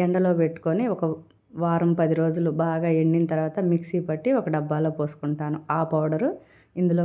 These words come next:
కలుపుకున్నాను. తర్వాత ఒక లెమన్ ఇలా కట్ చేసుకొని జ్యూస్ ఇందులో వేసుకున్నాను. లెమన్ వల్ల చాలా ఉపయోగాలు ఉంటాయండి. ఇందులో సి విటమిన్ ఉంటుంది, తలలో దురదున్నా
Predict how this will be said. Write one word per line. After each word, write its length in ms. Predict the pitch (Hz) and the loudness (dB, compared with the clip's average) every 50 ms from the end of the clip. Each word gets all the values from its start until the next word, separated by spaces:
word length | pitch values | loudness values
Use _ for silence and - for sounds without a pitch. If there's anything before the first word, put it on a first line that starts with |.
| 170 175 | 0 0
కలుపుకున్నాను. 640 | 156 151 151 151 - - 156 151 151 147 147 147 147 - _ _ - | 0 0 0 -2 -6 -6 -4 -4 -4 -4 -6 -8 -10 -12 _ _ -6
తర్వాత 360 | 170 165 160 160 160 160 160 - 254 269 208 | -4 -2 -2 -2 -2 -2 -2 -2 -2 0 0
ఒక 120 | 185 - 175 160 | 0 2 2 2
లెమన్ 300 | 160 160 156 160 160 156 156 - - _ _ _ _ _ _ _ _ _ _ _ _ - | 4 4 4 2 2 0 -4 -8 -16 _ _ _ _ _ _ _ _ _ _ _ _ -6
ఇలా 120 | 180 175 165 170 | -4 -4 -2 0
కట్ 160 | 175 160 160 160 | 0 0 0 2
చేసుకొని 460 | 170 165 165 170 175 170 185 226 320 440 403 320 - 165 160 | 0 0 0 -2 -2 0 2 2 2 0 0 -4 -4 -2 0
జ్యూస్ 240 | 170 180 175 175 175 - 170 | 2 2 2 2 0 0 0
ఇందులో 220 | 170 170 160 165 160 156 | 2 2 2 2 0 0
వేసుకున్నాను. 580 | 151 156 156 - - 156 156 156 151 147 151 156 - - - 175 | 0 -2 -4 -6 -2 -2 0 0 0 -2 -2 -4 -6 -6 -2 0
లెమన్ 300 | 185 175 165 180 180 180 175 | 2 4 4 4 4 4 4
వల్ల 160 | 180 175 175 180 175 - | 4 2 2 0 2 2
చాలా 280 | 185 175 175 175 175 175 180 175 | 2 2 4 2 2 2 2 2
ఉపయోగాలు 480 | 170 - 175 170 170 165 175 165 165 170 170 | 2 2 2 2 2 2 0 0 2 2 0
ఉంటాయండి. 500 | 165 165 175 170 170 165 170 175 214 262 294 294 - - - 190 185 | 0 0 0 0 0 0 0 2 2 0 0 -2 -6 -10 -6 -2 0
ఇందులో 280 | 175 175 175 180 175 170 175 | 0 2 2 2 0 0 0
సి 100 | 185 175 175 180 | -2 0 0 0
విటమిన్ 380 | 175 175 175 170 170 170 165 165 165 | 0 0 2 4 4 4 4 4 2
ఉంటుంది, 420 | 160 160 170 160 165 160 165 165 165 165 170 | 2 2 0 0 2 2 2 2 0 0 0
తలలో 300 | 175 160 160 165 175 175 170 160 170 | 0 0 2 2 2 2 2 2 2
దురదున్నా 500 | 170 165 170 170 180 175 170 170 175 | 2 2 2 2 2 2 4 2 2